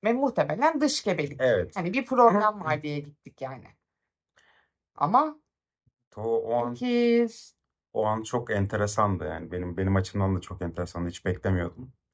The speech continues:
Speaker 2: Ama hayat boyunca hep iki tane çocuk istemiştim.
Speaker 1: Ben
Speaker 2: İki
Speaker 1: de
Speaker 2: tane
Speaker 1: iki
Speaker 2: çocuğumuz
Speaker 1: tane.
Speaker 2: olsun istiyordum.
Speaker 1: Hatta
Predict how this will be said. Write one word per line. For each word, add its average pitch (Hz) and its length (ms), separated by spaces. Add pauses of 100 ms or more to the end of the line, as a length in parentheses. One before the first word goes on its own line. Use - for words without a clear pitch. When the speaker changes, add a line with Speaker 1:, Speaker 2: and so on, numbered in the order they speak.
(380)
Speaker 2:
Ama 147 220
hayat 165 280
boyunca 120 280
hep 127 120
iki - 180
tane 113 200
çocuk 104 280
istemiştim. 98 640 (200)
Speaker 1:
Ben 190 160
Speaker 2:
İki 170 40
Speaker 1:
de 156 40
Speaker 2:
tane 95 120
Speaker 1:
iki 92 100
Speaker 2:
çocuğumuz 95 240
Speaker 1:
tane. 147 120
Speaker 2:
olsun 151 260
istiyordum. - 500 (320)
Speaker 1:
Hatta 233 540